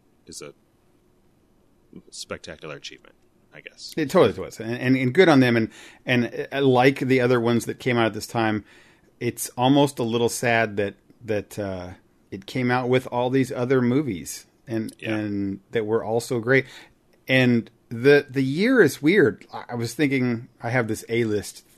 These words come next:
Speaker 2: pass at A M C now where I
Speaker 1: Mm-hmm.
Speaker 2: get a <clears throat> I get to see a, like, three free mus-, movies a week. And I'm looking at the,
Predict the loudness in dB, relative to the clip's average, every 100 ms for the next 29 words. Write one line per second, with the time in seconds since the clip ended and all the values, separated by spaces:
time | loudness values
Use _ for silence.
0 | -12 -10 -10 -10 -10 -6 -6 -6 -8 -6
1 | -8 -8 -4 -4 -4 -18 -20 -20 _ 2
2 | 4 6 6 4 0 2 4 2 _ -10
3 | -8 -4 -6 -4 -4 -2 -2 -6 -6 -4
4 | -2 -2 0 0 -2 -20 -2 4 6 6
5 | 4 2 4 4 4